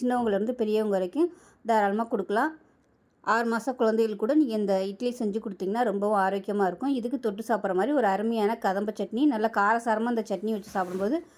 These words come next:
அருமையா இருக்கும். வாங்க, அந்த அருமையான புரோட்டீன் இட்லி எப்படி செய்யலாங்கிறத பார்க்கலாம். இப்போ ஒரு பவுல் எடுத்துக்கலாம். ஏதாவது ஒரு கப் எடுத்துக்கோங்க. இதுல வந்து பாசிப்பருப்பு சேர்த்துக்கலாம் ஒரு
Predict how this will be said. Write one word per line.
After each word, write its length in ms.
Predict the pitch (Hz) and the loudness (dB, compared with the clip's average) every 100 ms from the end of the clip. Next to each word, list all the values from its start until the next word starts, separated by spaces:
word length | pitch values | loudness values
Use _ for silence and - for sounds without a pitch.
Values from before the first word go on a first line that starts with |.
| - - _ - 208 | -20 -20 _ -4 0
அருமையா 380 | 220 214 220 196 | 2 2 2 2
இருக்கும். 280 | 185 269 240 | 0 0 4
வாங்க, 220 | 220 277 285 | 4 2 0
அந்த 100 | 262 214 | 2 2
அருமையான 420 | 214 226 214 254 240 | 2 0 0 0 0
புரோட்டீன் 380 | 220 233 226 202 | -2 0 -4 -2
இட்லி 160 | 285 247 | -2 -2
எப்படி 160 | 220 226 | -4 -2
செய்யலாங்கிறத 480 | 214 196 202 196 277 226 | -2 0 -2 -2 -2 -4
பார்க்கலாம். 320 | 175 165 - _ _ _ _ - - - - - | -6 -8 -14 _ _ _ _ -20 -18 -16 -12 -4
இப்போ 120 | 214 | 2
ஒரு 80 | 214 196 | 2 2
பவுல் 200 | 214 233 | -2 -2
எடுத்துக்கலாம். 440 | 220 185 185 277 269 | -4 -8 -2 0 0
ஏதாவது 260 | 190 196 214 | 0 2 0
ஒரு 80 | 214 202 | -2 -6
கப் 180 | 190 214 | -6 -8
எடுத்துக்கோங்க. 460 | 196 - 170 196 285 277 | -8 -10 -2 -2 -2 -4
இதுல 160 | 202 196 | -6 -6
வந்து 140 | 220 - | -8 -2
பாசிப்பருப்பு 600 | 196 202 - 208 196 - - | 0 0 -4 -8 -2 0 0
சேர்த்துக்கலாம் 400 | 180 165 180 | 0 0 0
ஒரு 80 | 175 | 0